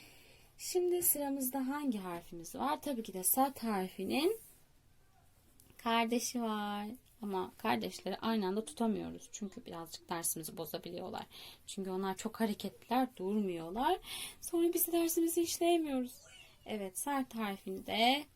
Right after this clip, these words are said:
uğurluyoruz ve sıra geldi. Hangi harfimizde? Tabii ki de dat harfimizde. Çocuklar, bunları söylerken sat ve dat harfi de söyleyebilirsiniz. Yalnız dat harfinin gördüğünüz gibi noktası var.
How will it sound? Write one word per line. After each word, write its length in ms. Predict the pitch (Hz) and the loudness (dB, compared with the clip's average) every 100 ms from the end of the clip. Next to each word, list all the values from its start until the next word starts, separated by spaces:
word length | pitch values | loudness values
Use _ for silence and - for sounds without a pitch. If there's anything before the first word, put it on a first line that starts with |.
| - | -8
uğurluyoruz 800 | 208 202 185 175 175 220 262 226 | -4 -2 -2 -4 -4 -4 -4 -4
ve 100 | 220 | -2
sıra 260 | - 196 | 0 -2
geldi. 480 | 180 175 170 190 240 | -6 -10 -12 -4 -2
Hangi 420 | 277 262 202 185 | -2 -2 -2 -4
harfimizde? 640 | 175 170 - - - - 339 - - - - | -12 -14 -12 -12 -4 -4 -4 -10 -18 -18 -12
Tabii 160 | - 226 | -6 -6
ki 100 | - | -2
de 180 | 285 202 | -2 0
dat 220 | 214 208 | 0 -2
harfimizde. 580 | - 156 151 160 - 220 | -8 -10 -8 -12 -12 -10
Çocuklar, 480 | - 262 - 170 - - - - - - | -6 -6 -6 -8 -8 -14 -20 -20 -18 -2
bunları 260 | 349 285 | 2 2
söylerken 720 | 254 311 302 220 196 214 226 | 2 0 0 0 -2 -6 -4
sat 520 | 269 - - 196 254 302 - - - | -4 -6 -4 -2 -2 -6 -12 -16 -10
ve 320 | 226 233 302 339 - - | -2 0 0 -4 -6 2
dat 260 | 233 233 | 2 2
harfi 460 | - 208 180 175 - | -6 -2 -2 -4 -6
de 100 | 190 | -6
söyleyebilirsiniz. 1080 | - 220 185 220 226 196 175 - 160 - - | -2 -2 2 4 4 0 -4 -4 -6 -8 -4
Yalnız 420 | 330 330 262 226 | 0 2 0 -2
dat 220 | 302 311 262 | 0 0 0
harfinin 460 | 220 214 247 269 | -2 -2 -4 0
gördüğünüz 440 | 262 240 233 214 - | 0 0 -4 -10 -8
gibi 200 | 240 254 | -2 -2
noktası 500 | 208 - 185 - | -2 -4 -6 -6
var. 120 | 156 | -8